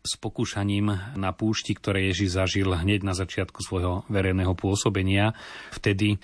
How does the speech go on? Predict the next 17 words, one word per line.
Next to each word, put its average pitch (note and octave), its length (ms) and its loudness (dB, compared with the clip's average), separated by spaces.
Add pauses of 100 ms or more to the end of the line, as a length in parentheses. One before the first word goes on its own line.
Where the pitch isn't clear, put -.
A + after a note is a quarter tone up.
(120)
sa - 240 0
tiež - 320 0
k A2+ 160 0
nemu F#2+ 160 0
Otec G2 320 0
priznal: F#2+ 480 2
„Toto A2 240 0
je A2 80 2
môj A2 320 2
milovaný G2+ 560 0
syn.“ A2 320 -2
Z F2+ 80 -6
neba G2+ 240 -2
zaznel F#2 400 -2
hlas, G2+ 320 0
teraz F#2+ 320 -2
zaznel F#2+ 480 -2